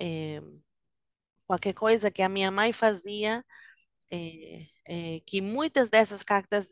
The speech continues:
eh, inclusive tinham um tipo de censura. Eh, então,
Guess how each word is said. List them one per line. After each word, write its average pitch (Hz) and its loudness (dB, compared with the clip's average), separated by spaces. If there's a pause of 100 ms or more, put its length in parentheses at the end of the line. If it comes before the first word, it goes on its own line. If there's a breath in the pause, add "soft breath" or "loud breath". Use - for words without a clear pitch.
(100)
eh, 165 -2 (220)
inclusive 226 -4
tinham 247 -2
um 226 -6
tipo - -8
de 233 -4
censura. 233 0 (1300 soft breath)
Eh, 170 -6 (920)
então, 180 -4